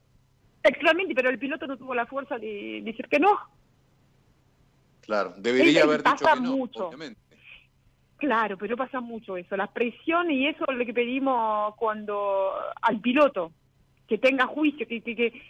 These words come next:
Speaker 1: que tenga fuerza de oponerse. No es fácil, ¿eh?
Speaker 2: Bueno,
Speaker 1: No es
Speaker 2: me
Speaker 1: fácil para
Speaker 2: supongo que
Speaker 1: nada.
Speaker 2: debe ser muy difícil. ¿Cómo es eso de, de que pierde la noción de si está para arriba, para abajo, si va, si va
Speaker 1: Ah.
Speaker 2: muy alta velocidad?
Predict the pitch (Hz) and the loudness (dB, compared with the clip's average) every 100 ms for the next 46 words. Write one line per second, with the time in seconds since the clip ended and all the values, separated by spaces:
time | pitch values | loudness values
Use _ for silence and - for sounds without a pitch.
0 | - - 247 262 240 302 320 262 208 190 | -20 2 4 6 2 4 4 4 0 -2
1 | 180 185 185 - - - _ _ - 233 | -2 -6 -6 -10 -14 -18 _ _ 2 4
2 | 339 359 220 - 190 185 233 _ _ _ | 6 4 2 -2 -12 -12 -12 _ _ _
3 | _ _ _ _ _ _ _ _ _ _ | _ _ _ _ _ _ _ _ _ _
4 | - 214 110 202 226 285 302 226 220 135 | -16 -10 -4 -2 0 -2 -2 0 0 0
5 | 127 127 120 135 127 135 131 131 135 120 | 0 -2 -4 -6 -6 -6 -6 -6 -8 -8
6 | 139 196 208 - 165 165 147 131 123 _ | -6 -2 -2 -4 -6 -4 -2 -4 -8 _
7 | _ _ _ _ 117 131 127 - 147 156 | _ _ _ _ -10 -4 -4 -2 2 2
8 | 156 151 131 123 117 - 143 151 143 123 | 2 -2 -4 -8 -10 -10 -8 -8 -10 -12
9 | - 110 131 123 120 110 127 131 117 110 | -10 -8 -4 -2 -2 -2 -2 -2 -2 -2
10 | 110 117 123 - 117 110 110 117 - 110 | -2 -2 -2 -4 -8 -6 -6 -6 -8 -6
11 | 110 107 107 110 117 117 117 110 107 104 | -4 -2 -4 0 0 0 -2 -4 -4 -8
12 | - 107 120 123 | -6 0 2 0